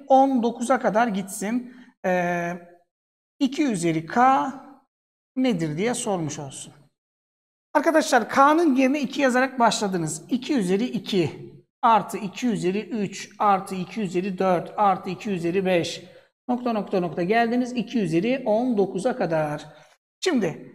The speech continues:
hepsini iki üzeri iki parantezine alıyorum. İki üzeri iki parantezine aldığımda birinci de bir, ikinci de iki, üçüncü de,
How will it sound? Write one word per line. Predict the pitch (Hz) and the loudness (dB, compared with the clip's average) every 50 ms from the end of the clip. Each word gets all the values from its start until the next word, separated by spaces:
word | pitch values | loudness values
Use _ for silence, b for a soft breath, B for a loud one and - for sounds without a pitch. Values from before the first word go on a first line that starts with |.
| - _ - | -14 _ 0
hepsini | 381 370 - - - 277 262 262 | 0 0 0 2 2 2 2 2
iki | 240 - - 320 | 2 2 2 2
üzeri | 285 220 247 240 226 | 4 4 2 2 2
iki | 214 311 - | 0 0 4
parantezine | 247 247 240 233 226 226 214 202 220 214 | 6 6 6 6 2 2 -2 -2 -2 0
alıyorum. | 202 185 165 160 156 143 143 139 143 - - | 0 0 0 0 0 0 -2 -4 -6 -8 -4
İki | 254 262 - - 320 | -4 -4 -2 0 0
üzeri | 320 254 226 262 240 | 0 0 2 2 0
iki | 233 - 311 262 | 0 0 -2 0
parantezine | - 240 240 233 233 226 233 233 214 240 240 233 | 2 4 4 4 4 2 0 -2 -2 2 2 4
aldığımda | 220 208 202 190 208 202 202 185 185 175 180 | 4 4 2 2 -2 -2 0 0 0 0 0
birinci | 240 233 262 247 233 208 | 0 2 2 0 2 2
de | 220 196 165 | 2 2 2
bir, | 170 180 208 - - - - | 0 -2 -4 -6 -8 -6 -6
ikinci | 208 180 - 247 226 208 214 196 | -6 -4 -2 -2 -2 -2 0 0
de | 208 190 | 0 0
iki, | 170 160 - - 170 170 170 - - | -2 -2 -6 -4 -4 -4 -4 -4 -6
üçüncü | 233 - - - 254 240 208 214 202 | -8 -8 -4 -2 -2 0 0 2 2
de, | 220 220 226 240 240 - - | 2 2 2 0 -2 -6 -12